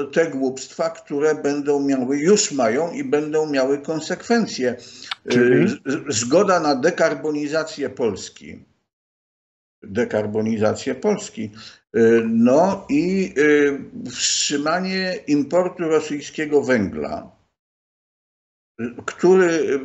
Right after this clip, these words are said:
Speaker 1: obsługiwał, że tak powiem, gospodarstwa domowe, ten eks-, import obsłu-, obsługiwał gospodarstwa domowe i, y, takie kotłownie, ciepłownie lokalne tam w spółdzielni mieszkaniowych i tam osiedli.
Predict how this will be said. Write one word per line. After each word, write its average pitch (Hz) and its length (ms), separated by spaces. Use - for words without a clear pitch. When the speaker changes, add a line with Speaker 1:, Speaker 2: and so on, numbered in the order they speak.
Speaker 1:
obsługiwał, 151 880
że 143 140
tak 135 280
powiem, 156 340
gospodarstwa 147 920
domowe, 117 720
ten 113 300
eks-, - 340
import 143 580
obsłu-, 131 460
obsługiwał 143 720
gospodarstwa 139 800
domowe 123 480
i, 185 440
y, 135 460
takie 165 340
kotłownie, 139 960
ciepłownie 151 680
lokalne 143 600
tam 123 240
w - 40
spółdzielni 156 640
mieszkaniowych 143 840
i 127 120
tam 117 380
osiedli. 147 420